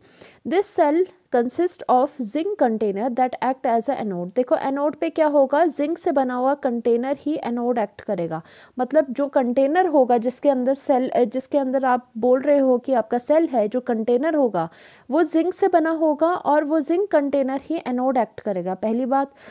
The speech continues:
और दूसरी बात कैथोड क्या एक्ट करेगा, कैथोड एक्ट करेगा एक ग्रेफाइट रॉड। ग्रेफाइट क्या होता है, कार्बन रॉड ही होती है, ठीक है।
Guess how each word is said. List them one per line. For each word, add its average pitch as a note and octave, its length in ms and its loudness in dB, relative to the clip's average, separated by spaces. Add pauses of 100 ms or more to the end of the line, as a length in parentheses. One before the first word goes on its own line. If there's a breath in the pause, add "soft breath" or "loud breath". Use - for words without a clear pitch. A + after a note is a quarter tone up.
(300 loud breath)
और E4 100 6
दूसरी F4 340 4
बात E4 220 2
कैथोड D4 440 2
क्या F4+ 180 4
एक्ट E4+ 220 0
करेगा, D4 400 4
कैथोड D#4 540 0
एक्ट C#4+ 280 0
करेगा B3 380 2
एक D#4 280 0
ग्रेफाइट B3 800 2
रॉड। F3+ 280 -2
ग्रेफाइट C4+ 440 2
क्या E4 160 2
होता D4+ 280 0
है, D4+ 240 0
कार्बन C4 400 2
रॉड A3+ 280 2
ही B3 80 0
होती F#3+ 340 -4
है, F3 100 -2
ठीक B3 180 -6
है। F#4 140 0